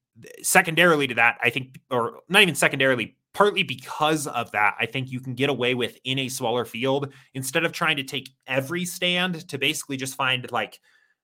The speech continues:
the most viable opportunity to fade and target that edge specifically. And for me, like, just kinda looking at some of the numbers here, I think the best option would be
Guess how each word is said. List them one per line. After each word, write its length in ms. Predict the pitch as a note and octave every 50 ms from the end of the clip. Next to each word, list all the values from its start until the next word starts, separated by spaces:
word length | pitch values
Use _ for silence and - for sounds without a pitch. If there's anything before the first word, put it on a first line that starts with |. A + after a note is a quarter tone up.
| _
the 180 | A#2+ B2+ D3 C#3
most 400 | B2+ B2+ C3 D3 D#3+ D#3 - -
viable 840 | C#3 A2+ A#2 - A#2 A#2 C3 C#3 C#3 C3 C3+ C3+ C3 B2+ B2 B2+ -
opportunity 640 | A#2+ A2+ A#2+ - C3 A#2+ - - C3+ B2+ B2+ B2+ B2 A2+
to 80 | A2+
fade 520 | A2 - - A2+ A2 A2 B2 C3+ C#3+ C#3 C3+
and 160 | B2 A#2 A2
target 380 | - - C3 C#3 C3+ B2+ A#2 - - G#2 - G2
that 260 | G#2+ A2+ B2 B2 B2 - -
edge 300 | C3 B2+ C3 B2+ B2+ B2
specifically. 680 | - - - A2+ - - A#2+ - A2+ A2 - G#2+ G2 F#2
And 100 | F#2 -
for 140 | - B2+
me, 400 | A#2+ A#2 A#2 B2 B2+ C3+ D3+ E3 E3+ F3 -
like, 140 | C3 A#2+ -
just 200 | - C3 C3 -
kinda 160 | D3 C3 A#2
looking 240 | A2+ A2+ A2+ B2 A#2
at 80 | - -
some 140 | - A2+
of 40 | A2
the 60 | F#2+
numbers 460 | F2+ G2+ A2 B2 C3 B2+ D#3+ E3 D#3+ -
here, 320 | E3+ E3+ E3+ E3 E3 - - _ _ _ _ _ -
I 140 | - - -
think 380 | C3+ - C#3 B2 - - - _ _ _ _ _ _ _ _ _ _ _ _ _ _ _ _ _ _ _ _ -
the 120 | C#3 C3+
best 260 | C3 C3 B2 A#2+ -
option 340 | C3 A#2 A2+ - - A#2 G#2+
would 120 | G#2+ A2 A2
be 360 | G#2+ G#2 G2 F#2 F#2 - _